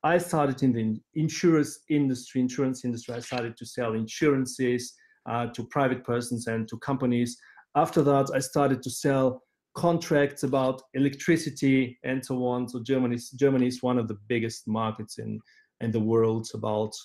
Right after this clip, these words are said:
electricity. So there are many, many companies, and I was able to sell many contracts, but I realized that it was not enough for me. I was looking for this one opportunity to uh, have more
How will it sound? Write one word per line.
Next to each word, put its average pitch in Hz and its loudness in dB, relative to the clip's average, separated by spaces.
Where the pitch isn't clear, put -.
electricity. 113 -4
So 127 2
there 135 6
are 127 6
many, 165 6
many 151 4
companies, 123 -2
and 117 -4
I 117 -6
was 120 -4
able 117 2
to 123 -4
sell 117 -2
many 123 0
contracts, 139 -4
but 151 0
I 175 2
realized 170 2
that 127 -2
it 175 0
was 151 0
not 127 0
enough 113 -2
for 117 -2
me. 110 2
I 113 -4
was 120 0
looking 123 2
for 117 0
this 156 2
one 123 -2
opportunity 120 0
to 127 4
uh, 123 4
have 135 -2
more 139 4